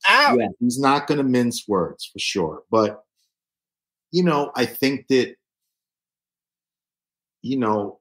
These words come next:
Speaker 2: it, it, it, it, there's an etiquette, right? You don't tap the D J when he's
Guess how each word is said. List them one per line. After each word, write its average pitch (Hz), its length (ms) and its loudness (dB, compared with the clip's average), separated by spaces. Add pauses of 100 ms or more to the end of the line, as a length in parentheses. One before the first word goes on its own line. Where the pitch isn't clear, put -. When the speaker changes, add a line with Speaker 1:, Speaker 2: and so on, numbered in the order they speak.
Speaker 2:
it, 107 220 -8
it, 104 280 -8
it, 107 300 -6
it, 110 200 -6
there's 120 220 2
an 139 180 2
etiquette, 139 580 -2
right? 107 360 0
You 113 100 -2
don't 147 300 2
tap - 480 -2
the 113 80 -6
D 107 300 -4
J 95 260 -2
when 87 300 -4
he's 92 540 -8